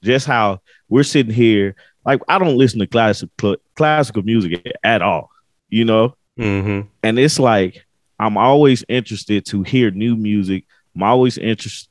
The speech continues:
Speaker 1: interested to, how do I get this guitar sound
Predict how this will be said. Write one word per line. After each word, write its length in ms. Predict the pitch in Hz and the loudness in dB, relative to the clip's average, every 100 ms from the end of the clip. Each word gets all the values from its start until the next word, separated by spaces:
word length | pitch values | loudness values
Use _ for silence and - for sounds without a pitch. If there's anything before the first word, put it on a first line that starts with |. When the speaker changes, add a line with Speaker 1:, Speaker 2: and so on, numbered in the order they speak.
| - | -2
Speaker 1:
interested 560 | 147 139 120 104 104 | 0 0 -4 -2 -4
to, 440 | - 113 98 90 90 _ _ | -2 -2 -2 -4 -8 _ _
how 240 | - 117 139 | -6 0 2
do 180 | 139 123 | 4 4
I 120 | 113 | 2
get 320 | 110 104 - _ _ _ _ _ _ _ _ _ _ - | 2 2 0 _ _ _ _ _ _ _ _ _ _ -2
this 220 | 117 98 | -2 0
guitar 460 | 107 - 123 139 | -4 -2 0 0
sound 560 | 127 104 90 78 76 85 | 0 -4 -6 -8 -12 -14